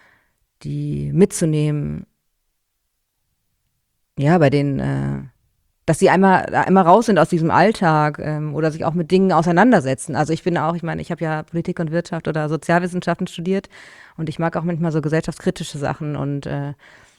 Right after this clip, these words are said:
wenn Leute dadurch, äh, zum Nachdenken angeregt werden. Auch wenn das dann manchmal vielleicht eine Schwere hat oder so, aber das ist ja, ja, das ist ja wie bei Filmen. Ich mag auch manchmal so Independent-Filme, die so wirklich unter die Haut gehen, wo es wirklich um was geht. So.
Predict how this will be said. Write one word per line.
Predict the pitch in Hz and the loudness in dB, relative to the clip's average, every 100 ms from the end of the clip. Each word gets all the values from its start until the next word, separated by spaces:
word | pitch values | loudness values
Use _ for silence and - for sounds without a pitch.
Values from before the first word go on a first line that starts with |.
| _ - | _ -6
wenn | 151 | -4
Leute | 147 151 156 151 151 | 0 -2 -2 -2 -2
dadurch, | 151 151 151 147 147 - | -2 -2 -2 -4 -6 -8
äh, | 151 147 | -8 -6
zum | 151 | -4
Nachdenken | 156 202 147 131 - | -2 -2 -4 -4 -6
angeregt | 135 139 135 127 - | -6 -6 -6 -10 -8
werden. | 139 139 135 143 123 _ _ _ _ _ _ _ | -6 -6 -8 -10 -14 _ _ _ _ _ _ _
Auch | 170 170 | 0 4
wenn | 196 | 4
das | 196 | 4
dann | 190 | 4
manchmal | 190 202 | 4 4
vielleicht | 196 196 | 2 2
eine | 185 | 0
Schwere | 180 277 202 156 | 4 4 6 4
hat | 143 | 4
oder | 147 151 156 | 2 2 2
so, | 180 208 | 4 4
aber | 175 175 170 165 | 4 2 2 0
das | 165 | -4
ist | 165 - | -6 -2
ja, | 165 160 165 _ | 0 -2 -6 _
ja, | 151 180 | 0 0
das | 156 | 0
ist | 143 - | -4 -6
ja | 156 | -4
wie | 170 | -2
bei | 156 151 147 - | 0 0 -2 -6
Filmen. | - 185 175 | -4 -2 -2
Ich | 135 | -2
mag | 143 147 | -4 -4
auch | 147 | -4
manchmal | 147 151 | -4 -6
so | - | -4
Independent-Filme, | 160 156 - 147 139 - 147 143 | -4 -4 -4 -6 -6 -6 -4 -4
die | 147 143 | -6 -6
so | 139 | -8
wirklich | 151 143 | -8 -8
unter | 143 | -8
die | 143 147 | -4 -2
Haut | 170 - | -2 -4
gehen, | 131 131 | -6 -6
wo | |
es | - | -6
wirklich | 147 131 - | -8 -8 -6
um | 143 | -4
was | 139 | -2
geht. | 165 156 - - _ _ _ _ _ _ _ _ | -2 -2 -4 -14 _ _ _ _ _ _ _ _
So. | - | -14